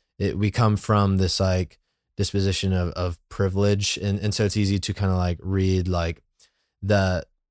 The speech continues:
everyone in scripture, every biblical figure is kinda, like, another, like, privileged, you know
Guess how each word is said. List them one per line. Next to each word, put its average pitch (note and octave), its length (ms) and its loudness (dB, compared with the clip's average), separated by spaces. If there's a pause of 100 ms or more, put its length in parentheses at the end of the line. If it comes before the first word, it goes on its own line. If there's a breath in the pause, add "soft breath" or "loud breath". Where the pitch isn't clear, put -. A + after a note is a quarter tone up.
(140)
everyone G#2+ 380 2
in F#2+ 140 -2
scripture, F#2 960 -2
every F#2+ 540 0 (360)
biblical F#2+ 380 -2
figure F#2 340 -2
is F#2 120 -2
kinda, F#2 180 -2
like, F2 300 -4
another, F#2 420 0
like, E2+ 320 -4 (340)
privileged, G2 760 0 (440)
you G2 160 -2
know F2 300 -2